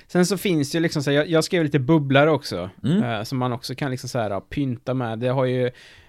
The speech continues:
Speaker 1: eh, Jacob's Ladder, som jag
Speaker 2: Mm.
Speaker 1: tycker är väldigt, väldigt bra, som jag pratade lite om tidigare, den här, eh, tim Robbins-filmen. Eh, det har ju den här Coherence som kom,
Speaker 2: Mm.
Speaker 1: eh, tjugohundratretton, som, eh, lite, jag ska inte säga att det är som, lite som Primer, men det är,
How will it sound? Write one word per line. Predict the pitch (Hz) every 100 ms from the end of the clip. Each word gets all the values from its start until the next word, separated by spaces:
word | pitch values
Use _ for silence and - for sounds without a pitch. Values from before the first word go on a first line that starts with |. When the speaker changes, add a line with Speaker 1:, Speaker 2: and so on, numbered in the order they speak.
| _
Speaker 1:
eh, | 127 -
Jacob's | 147 147 147 139 127 - - - 147
Ladder, | 156 151 135 147 165 -
som | - 160
jag | 151
Speaker 2:
Mm. | 143
Speaker 1:
tycker | 117 139
är | 135
väldigt, | 147 139 135
väldigt | 143 135
bra, | 139 131 139 147 -
som | - 143
jag | 131
pratade | 147 135 139
lite | 135
om | 131
tidigare, | 127 135 123 127
den | 131
här, | 131 117 113 117 120
eh, | - _ - - _ _ _
tim | - 135
Robbins-filmen. | 143 135 123 120 - 131 123 127 135 -
Eh, | 170 127 120 123 117 139 -
det | 147
har | 147 156
ju | 151
den | 143
här | 131
Coherence | - - 156 139 185 139 117 139 190 - -
som | - 151
kom, | - 147 143
Speaker 2:
Mm. | 143 139 139 139
Speaker 1:
eh, | -
tjugohundratretton, | - 151 131 156 - - 147 165 - - - _
som, | - 151 139 135
eh, | 131 127
lite, | 127 147 - 143 131 135 - - _ - - -
jag | -
ska | 156
inte | 156
säga | 180
att | 165
det |
är | 147
som, | 147 143
lite | 151 139 143
som | 143 131
Primer, | - 147 131 151
men | 160 156
det |
är, | 175 165